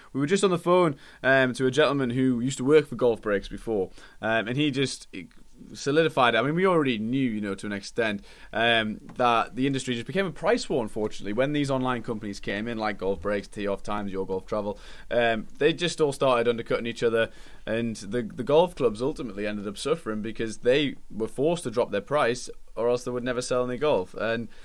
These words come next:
yeah, that, that's, that's led to a lack in, in the service and a lack in quality, a lack in revenue, and then ultimately loops us back to what we said before. They can't afford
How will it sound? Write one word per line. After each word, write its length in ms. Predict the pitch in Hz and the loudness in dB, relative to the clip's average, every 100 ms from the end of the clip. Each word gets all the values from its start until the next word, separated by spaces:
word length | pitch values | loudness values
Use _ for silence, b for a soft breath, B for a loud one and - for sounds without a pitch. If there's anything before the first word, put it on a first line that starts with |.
| b 127 | b 2
yeah, 260 | 170 120 | 6 6
that, 340 | 98 175 - 196 | 6 4 4 2
that's, 480 | 156 - - - - b b b - - - - - - | 2 2 -8 -12 -14 b b b -20 -20 -20 -20 -20 -4
that's 260 | 139 151 - | 0 0 2
led 220 | 143 131 | 0 0
to 340 | - 139 127 - | -2 0 0 0
a 80 | 117 | 0
lack 320 | 123 131 - | 0 0 -2
in, 280 | 120 110 101 | -4 -4 -6
in 100 | 107 | -8
the 60 | 101 | -8
service 640 | - 156 165 151 151 - | 6 10 10 10 4 0
and 80 | 113 | -6
a 40 | 110 | -6
lack 140 | 110 | -6
in 80 | 107 | -4
quality, 300 | 139 139 123 | 0 2 2
a 40 | |
lack 220 | 156 208 | 2 0
in 100 | 143 | 0
revenue, 480 | 117 123 120 123 123 110 | 2 0 0 -2 -2 -2
and 100 | 123 | 0
then 120 | 127 | 0
ultimately 400 | 139 127 107 113 | -2 -4 -8 -4
loops 240 | 123 113 | -4 -4
us 100 | 117 | -4
back 200 | 120 113 | -2 -2
to 80 | - | -2
what 100 | 104 | -6
we 60 | 101 | -4
said 180 | 107 95 | -4 -4
before. 380 | 101 123 120 B B B | -2 2 2 B B B
They 100 | 117 | -4
can't 240 | 113 123 | 0 -2
afford 440 | 101 - 117 113 | -2 -4 -2 -2